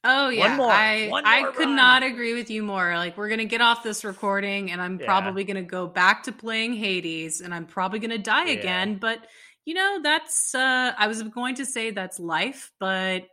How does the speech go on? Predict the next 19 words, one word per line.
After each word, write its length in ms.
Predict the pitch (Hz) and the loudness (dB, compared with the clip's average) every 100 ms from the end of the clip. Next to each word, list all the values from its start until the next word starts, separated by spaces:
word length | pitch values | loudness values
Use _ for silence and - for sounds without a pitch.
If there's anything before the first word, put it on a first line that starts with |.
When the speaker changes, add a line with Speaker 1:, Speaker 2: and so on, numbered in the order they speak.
| _ _ _ _ - | _ _ _ _ -4
Speaker 1:
not 320 | 190 208 190 | 2 2 2
really. 320 | 202 196 247 | -2 -2 -2
You, 220 | 247 208 | -4 -4
you 60 | 180 | -6
Speaker 2:
Not 140 | - - | -4 -2
Speaker 1:
don't, 180 | 208 | 0
Speaker 2:
really. 220 | 202 - 220 | 0 2 0
<laughs> 40 | |
Speaker 1:
you 40 | 233 | 0
don't 260 | 269 247 | 0 0
usually 420 | 262 262 254 269 | -2 -2 -4 -6
get, 320 | 220 233 240 - | -4 -2 -2 -4
like, 260 | 226 208 - | -4 -4 -6
thirty 380 | 220 208 214 220 | -4 -4 -2 -4
runs 840 | 214 196 202 208 214 233 247 - - | -2 2 2 2 0 -2 -2 -2 -2
at 200 | 202 196 | -4 -4
this 200 | 196 196 | -4 -6
life 360 | 196 175 190 - | -4 -4 -4 -6
thing, 540 | 233 226 226 226 226 | -6 -4 -4 -6 -8